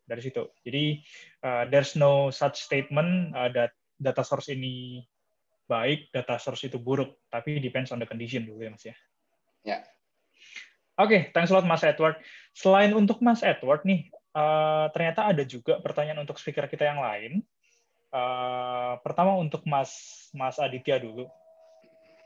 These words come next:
Speaker 1: Eh, ada satu pertanyaan nih, Mas. Kira-kira berdasarkan pengalaman di organisasi Anda, eh, industri manufacturing di sektor manakah yang paling, eh, penting atau genting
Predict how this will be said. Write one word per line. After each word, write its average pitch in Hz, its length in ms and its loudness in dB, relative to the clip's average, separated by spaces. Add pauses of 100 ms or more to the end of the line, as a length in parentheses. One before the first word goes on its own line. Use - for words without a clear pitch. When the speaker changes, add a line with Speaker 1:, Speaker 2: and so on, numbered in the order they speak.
(120)
Speaker 1:
Eh, 117 640 -4 (100)
ada 156 160 2
satu 156 160 0
pertanyaan 170 400 4
nih, 143 80 -4
Mas. - 320 -12 (760)
Kira-kira 170 460 6
berdasarkan 156 580 4
pengalaman 147 560 2
di 143 80 0
organisasi 139 640 -2
Anda, 127 460 -2 (320)
eh, 120 240 -6 (160)
industri 147 840 -4
manufacturing 147 640 -2
di 151 80 -4
sektor 147 320 -4
manakah 151 480 0
yang 131 240 -8
paling, 131 400 -2 (460)
eh, 120 160 -2
penting 139 400 -4 (100)
atau 123 240 -6
genting 123 560 -6